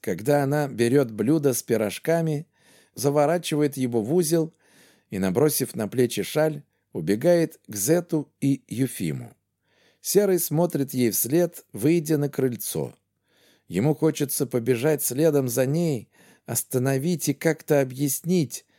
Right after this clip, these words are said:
что Михась — это совсем не её человек. Но ведь она не послушает. Она слишком сильно...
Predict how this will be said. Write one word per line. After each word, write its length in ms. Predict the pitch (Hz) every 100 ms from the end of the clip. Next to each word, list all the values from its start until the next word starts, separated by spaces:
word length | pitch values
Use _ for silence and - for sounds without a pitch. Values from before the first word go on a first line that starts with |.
| -
что 240 | - 151
Михась — 420 | 143 143 196 175 175
это 180 | 160
совсем 600 | 139 160 143 - 214 196 170
не 240 | 165 165
её 180 | 165 185
человек. 800 | - 165 151 156 175 147 - _ _ _ _ _ -
Но 140 | 95 110
ведь 220 | 127 -
она 360 | 135 156 156 - -
не 140 | 139
послушает. 1080 | 139 135 - 147 143 - 71 62 57 - _ _ _ _ _ _ _ -
Она 260 | 101 170
слишком 600 | 170 143 175 - - 151
сильно... 640 | 135 - 180 170 165 156